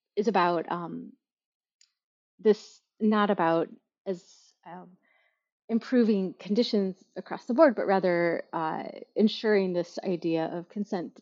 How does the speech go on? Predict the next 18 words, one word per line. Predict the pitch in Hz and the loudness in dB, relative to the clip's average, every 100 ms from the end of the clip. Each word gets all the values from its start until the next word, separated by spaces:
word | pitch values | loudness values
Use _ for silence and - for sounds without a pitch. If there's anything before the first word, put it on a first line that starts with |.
| - | 0
Um, | 208 180 175 - _ _ _ _ - | 2 2 0 -8 _ _ _ _ -4
workers | 202 196 180 | -2 0 -2
are | 175 170 - | -2 -6 -8
gathering | 165 160 160 165 | -10 -8 -10 -12
consent. | 175 - 170 - _ _ _ - - | -16 -16 -18 -18 _ _ _ -20 -2
And | 254 240 | 0 2
so | 233 196 - - - | 2 0 -2 -8 -10
I, | - | -2
I | 233 | 0
found | 302 339 381 | 2 2 2
this | - | 2
really | 233 202 175 | 2 2 2
interesting | 208 196 - 180 - | 2 0 -4 -6 -4
because, | 208 240 208 - | -2 2 2 2
of | 220 | 2
course, | 262 - | 2 2
many | 233 311 277 | 0 2 2
former | 247 220 202 185 175 | -2 -2 -2 -2 -4